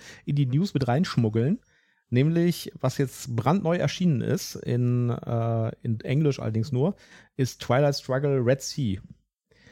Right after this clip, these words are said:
Das ist quasi, äh, Twilight Struggle, wer das nicht kennt, das war ganz, ganz lange auf Platz eins der ewigen Bestenliste bei Board Game Geek.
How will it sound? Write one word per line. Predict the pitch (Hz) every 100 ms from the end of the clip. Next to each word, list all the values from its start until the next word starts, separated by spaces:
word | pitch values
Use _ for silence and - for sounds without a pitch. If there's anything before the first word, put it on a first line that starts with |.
| _ _
Das | - 113
ist | 147 - -
quasi, | - 127 135 139 135 127
äh, | - 113
Twilight | - 131 131
Struggle, | - 131 170 190
wer |
das | 131 127
nicht | -
kennt, | 139 180 185
das | 131 123 -
war | 120
ganz, | 131 -
ganz | 147 139
lange | 135 156 151
auf | - -
Platz | - 131 -
eins | 120 135 165 -
der | - 123 123 -
ewigen | 151 165 143
Bestenliste | 131 135 123 113 - 117
bei | 107 110
Board | 110 127
Game | 107 101
Geek. | 101 160